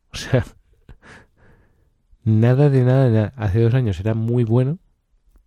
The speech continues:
y ahora creo que soy muchísimo más bueno haciendo mi trabajo, pero muchísimo más bueno. O sea, yo ahora me, me comparo y digo, "Madre mía, eh, te lo hacías bien y ahora lo haces notable". O sea, mu-, mucho más bueno, mucho, mucho, mucho más bueno.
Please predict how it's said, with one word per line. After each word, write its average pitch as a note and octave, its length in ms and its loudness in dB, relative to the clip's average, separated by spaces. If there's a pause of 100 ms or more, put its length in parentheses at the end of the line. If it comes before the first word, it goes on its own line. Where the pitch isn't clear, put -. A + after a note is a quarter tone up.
(420)
y G#2+ 160 -4
ahora G#2 200 -2
creo A#2+ 220 -4
que A2+ 60 -4
soy C3 140 -2
muchísimo A#2 840 -6
más G2+ 180 -2
bueno G2+ 180 0
haciendo G2 240 -4
mi F#2+ 100 -6
trabajo, A2 280 -8
pero G2 160 -2
muchísimo G2 580 -6
más F#2+ 240 -10
bueno. A#2 320 -8 (1700)
O - 20 -20
sea, F2 220 -10
yo E2+ 120 -8
ahora F2+ 120 -8
me, A#2 400 -8 (720)
me G#2 100 -4
comparo G2 440 -2
y C3 60 0
digo, G2+ 200 -4
"Madre G2+ 200 -8
mía, A2+ 160 -6
eh, F2+ 280 -8 (880)
te G#2+ 80 -6
lo G2+ 60 -2
hacías G#2 260 -4
bien A2 260 -2
y G2 40 -2
ahora G2+ 140 -2
lo G#2+ 60 -2
haces A2+ 220 -4
notable". G2 520 -6 (1300)
O - 40 -20
sea, F2+ 120 -14
mu-, F2+ 260 -10
mucho A2 360 -4
más A2 160 -4
bueno, D#2+ 300 -12
mucho, G#2+ 320 -6
mucho, B2+ 260 -8
mucho A2 240 -8
más F#2+ 160 -8
bueno. D#2+ 260 -10